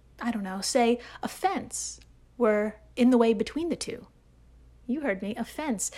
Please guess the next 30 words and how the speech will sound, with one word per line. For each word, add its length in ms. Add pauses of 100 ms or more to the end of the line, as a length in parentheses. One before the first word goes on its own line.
(220)
Turns 280
out 160
a 120
very 380
big 160
fence 480
is 160
having 300
an 100
unintended 640
consequence 600
on 120
a 40
population 600
of 160
red 200 (320)
kangaroos. 800 (500)
Now, 160
what 220
fence, 580 (220)
what 260
changes 500
exactly, 560
and 140
how 300
this 160
was 120
all 160
found 360
out 300